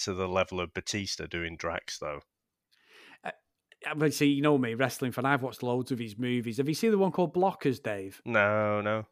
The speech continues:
Speaker 2: Right, so, so he's a dad <laughs> of these three of them, these three parents who are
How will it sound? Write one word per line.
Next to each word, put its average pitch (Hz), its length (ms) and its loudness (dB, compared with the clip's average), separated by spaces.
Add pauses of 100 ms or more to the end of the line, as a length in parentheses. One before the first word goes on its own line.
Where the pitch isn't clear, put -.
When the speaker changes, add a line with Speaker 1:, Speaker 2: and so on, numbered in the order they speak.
(140)
Speaker 2:
Right, 127 340 4
so, 170 180 -8
so 170 200 2
he's 156 160 2
a 156 60 -2
dad 139 680 -4 (140)
<laughs> - 140 -20
of 135 220 0
these 131 160 0
three 156 300 2
of 127 60 2
them, 123 100 -2
these 127 140 -4
three 185 220 0
parents 131 720 -2
who 127 200 0
are 120 120 2